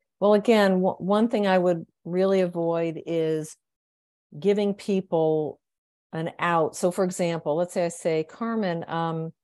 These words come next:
I just want you to understand that these are the, the three main things we ask for board members. One is that, you know, you make sure you're really informed about our agendas before each meeting, that you participate actively, that you, uh, attend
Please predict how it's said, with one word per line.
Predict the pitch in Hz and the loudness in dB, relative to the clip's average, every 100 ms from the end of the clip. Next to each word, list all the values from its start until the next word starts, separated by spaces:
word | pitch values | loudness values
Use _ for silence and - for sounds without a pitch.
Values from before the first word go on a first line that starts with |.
| _ _ _ | _ _ _
I | 170 | 0
just | 180 202 | 0 0
want | 208 196 | 2 4
you | |
to | 196 | 4
understand | 190 185 185 - 185 175 175 170 | 2 0 -4 -4 -2 0 -2 0
that | 165 - | -2 -2
these | 151 151 165 196 | -12 -6 0 0
are | 214 | 2
the, | 185 170 - - | 0 -2 -8 -6
the | 165 | -6
three | - 208 | -2 0
main | 202 190 185 | 2 0 -2
things | 180 175 | -4 -4
we | 175 | -6
ask | 131 151 - | -6 -6 -6
for | 165 | -6
board | 151 151 151 | 0 0 0
members. | 147 143 143 | -2 -4 -4
One | 160 170 170 170 | -2 0 0 -2
is | 160 156 151 | -2 -2 0
that, | 156 143 - _ | 2 2 0 _
you | - 156 | -8 -6
know, | 139 | -4
you | 139 147 147 147 147 - _ _ _ _ _ | -4 -2 0 -2 -6 -14 _ _ _ _ _
make | 165 160 | -4 -4
sure | - 170 | 0 2
you're | 151 | 4
really | 165 175 | 6 6
informed | 175 - 185 175 170 165 | 2 0 0 2 2 0
about | 165 160 160 | 0 0 0
our | 156 160 | 0 -2
agendas | 214 208 208 202 190 | -2 -4 -2 -4 -4
before | 185 185 185 | -8 -4 -6
each | 180 | -4
meeting, | 180 170 | -6 -6
that | 156 | -6
you | 143 | -4
participate | 156 151 190 - 185 | -4 -2 -4 -2 -2
actively, | - 156 160 165 160 160 | 0 -2 -2 -4 0 0
that | 156 160 | 0 -2
you, | 156 160 156 143 - - | -2 -2 -2 -4 -10 -6
uh, | 151 147 139 135 _ | -2 0 -2 -6 _
attend | 165 - - 190 190 185 | -8 -6 -2 2 2 0